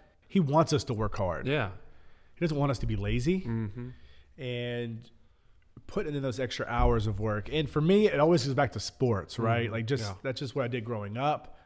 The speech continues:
Speaker 1: I don't play sports a lot anymore.
Speaker 2: <laughs>
Speaker 1: Maybe with the students, you know, we'll play a little bit of soccer, a little bit of ultimate frisbee.
Speaker 2: Nice.
Speaker 1: Disc golf.
Speaker 2: There you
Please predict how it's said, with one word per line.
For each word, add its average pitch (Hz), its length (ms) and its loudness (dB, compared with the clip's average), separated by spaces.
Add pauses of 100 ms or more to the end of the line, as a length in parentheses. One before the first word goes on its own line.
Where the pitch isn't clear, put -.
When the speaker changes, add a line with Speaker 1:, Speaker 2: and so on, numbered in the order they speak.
(120)
Speaker 1:
I 127 40 -10
don't 110 160 -10
play 107 140 -10
sports 104 340 -12
a 117 40 -6
lot 101 120 -4
anymore. 123 720 2 (100)
Speaker 2:
<laughs> - 100 -8
Speaker 1:
Maybe 156 120 4
with 151 120 4
the 120 80 -4
students, 175 560 8
you 156 60 4
know, 147 100 2
we'll 156 80 4
play 156 120 4
a - 20 6
little 135 140 4
bit 127 60 2
of 113 60 -2
soccer, 135 400 2
a 127 60 2
little 127 200 0
bit 120 140 0
of 113 160 -2 (800)
ultimate 143 340 2
frisbee. 135 840 2
Speaker 2:
Nice. 98 460 -10 (520)
Speaker 1:
Disc 127 300 0
golf. 131 380 2 (320)
Speaker 2:
There 113 100 -10
you 147 60 -10